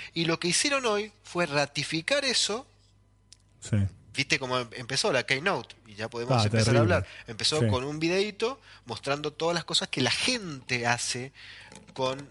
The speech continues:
Speaker 1: los, con los sistemas operativos. <coughs> Porque no es un sistema operativo más potente aquel el que nos permite cambiar sus iconos o ponerle
Speaker 2: Mm.
Speaker 1: un wallpaper tres D.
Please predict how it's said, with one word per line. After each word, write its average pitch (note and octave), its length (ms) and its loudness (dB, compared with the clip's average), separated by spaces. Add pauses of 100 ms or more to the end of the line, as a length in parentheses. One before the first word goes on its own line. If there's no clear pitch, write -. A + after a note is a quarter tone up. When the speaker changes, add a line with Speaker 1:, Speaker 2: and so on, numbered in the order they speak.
(120)
Speaker 1:
los, A2 840 -10
con A2+ 100 -14
los G#2 80 -10
sistemas B2 400 -6
operativos. A#2 560 -4 (300)
<coughs> - 280 -20
Porque D#3+ 280 2
no B3+ 160 2
es - 240 -2
un D#3+ 100 -6
sistema E3+ 240 -4
operativo E3 420 -2
más E3+ 140 2
potente F#3 400 -4
aquel E3+ 240 0
el F3 100 -2
que D#3+ 80 -6
nos C#3 120 -6
permite D3+ 400 -8
cambiar C#3+ 340 0
sus C#3 260 -4
iconos D#3+ 600 -6
o C#3 380 -6 (280)
ponerle C3+ 540 -2
Speaker 2:
Mm. B2 120 0
Speaker 1:
un - 360 -6
wallpaper B2+ 1000 -2
tres A#2 220 -8
D. G#2+ 220 -8